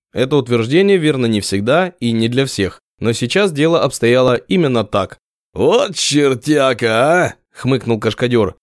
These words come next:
«Такую язву даже мутант выплюнул». «Нифига не выплюнул, я сам выбрался».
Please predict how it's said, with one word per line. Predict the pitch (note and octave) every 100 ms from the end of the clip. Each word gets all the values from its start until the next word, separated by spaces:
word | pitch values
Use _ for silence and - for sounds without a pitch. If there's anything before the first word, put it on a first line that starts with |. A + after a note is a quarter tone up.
| _ _
«Такую | - F3+ A3 G#3 G#3
язву | G3 G#3 G#3+ F#3+ F#3 C#3 G2+
даже | - C3+ E3+ F#3
мутант | F#3+ E3 F#3 F3+
выплюнул». | D3 E3+ C3+ C#3 A#2 F#2 - _ _ -
«Нифига | B2 C#3 F3 G3
не | G3+ G3
выплюнул, | F#3 D#3 E3 D3+ G#2+ G#2+
я | B2+ E3+
сам | E3 E3+
выбрался». | E3 C#3 C#3+ C3 A2+ A#2 F2